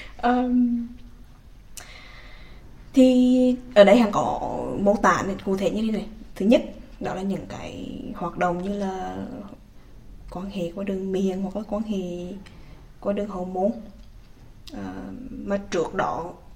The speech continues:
chưa được thực hiện, hoặc là có, có, có mong muốn được thực hiện nhưng mà theo một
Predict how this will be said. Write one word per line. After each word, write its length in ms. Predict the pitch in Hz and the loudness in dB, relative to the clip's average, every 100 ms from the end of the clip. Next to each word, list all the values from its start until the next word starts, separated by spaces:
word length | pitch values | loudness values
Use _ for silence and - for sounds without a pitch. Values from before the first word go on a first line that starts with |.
| - | -6
chưa 160 | 208 240 | 2 4
được 140 | 233 | 4
thực 200 | 240 - | -2 -6
hiện, 240 | - 180 160 - - - - - - - | -4 -4 -4 -14 -18 -18 -18 -18 -20 -16
hoặc 180 | - 220 | -10 -8
là 100 | 196 - | -8 -8
có, 340 | - - - 220 - - - - - - - - - - - | -10 -10 -14 -14 -16 -20 -20 -18 -16 -14 -16 -16 -16 -18 -10
có, 180 | 123 139 131 - | -8 -8 -10 -8
có 100 | 151 | -4
mong 260 | 180 220 | 2 6
muốn 160 | 208 170 | 6 4
được 140 | 202 | -2
thực 160 | 196 196 | -6 -4
hiện 240 | 196 185 | -2 -2
nhưng 120 | 202 | -2
mà 60 | 220 | -4
theo 160 | 208 | -2
một 100 | 202 | -4